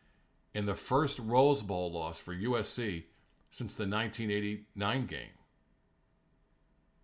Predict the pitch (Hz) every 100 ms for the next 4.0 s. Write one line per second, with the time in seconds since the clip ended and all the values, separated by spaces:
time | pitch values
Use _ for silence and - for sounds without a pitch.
0 | _ _ _ _ - _ _ _ _ -
1 | 120 143 143 - 143 143 117 113 120 117
2 | 107 - _ _ _ _ _ - 117 110
3 | 101 - - 127 139 135 123 120 120